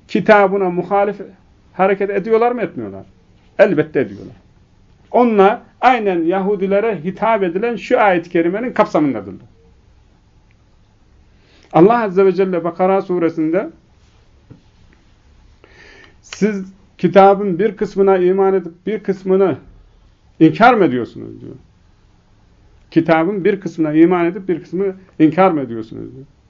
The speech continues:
Subhanallah. İşte bu konumdadır insan. Kur'an,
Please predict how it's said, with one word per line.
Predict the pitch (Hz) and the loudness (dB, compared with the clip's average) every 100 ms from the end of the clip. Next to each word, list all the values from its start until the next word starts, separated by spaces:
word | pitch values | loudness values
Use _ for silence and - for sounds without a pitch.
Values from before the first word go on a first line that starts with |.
| _ | _
Subhanallah. | _ 156 151 165 147 147 165 - _ _ _ _ _ _ _ _ - _ | _ -18 -4 -2 0 0 -2 -4 _ _ _ _ _ _ _ _ -20 _
İşte | - 175 | -4 -2
bu | 277 | 0
konumdadır | 233 233 175 131 107 - | 0 0 0 -2 -8 -14
insan. | 117 113 127 - _ _ _ _ _ _ _ _ | -16 -16 -20 -20 _ _ _ _ _ _ _ _
Kur'an, | - 190 196 220 262 | -2 0 2 2 0